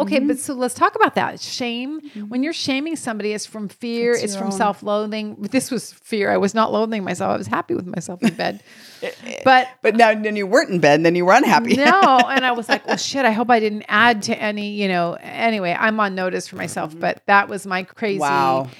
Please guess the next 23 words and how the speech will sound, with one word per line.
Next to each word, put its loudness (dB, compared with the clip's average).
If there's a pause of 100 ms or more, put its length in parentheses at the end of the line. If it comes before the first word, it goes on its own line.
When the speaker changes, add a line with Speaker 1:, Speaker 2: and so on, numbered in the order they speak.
Speaker 2:
that 2
Speaker 1:
And 2
Speaker 2:
is. 0
Speaker 1:
if, -16
if 0
you -6
could -4
say, -2
"Well, 0
that 6
was -4
really 0
a 0
stupid -8
thing -6
to -12
do," -6
and -6
separate 0
it, -4
it's -6
much -2
better. -4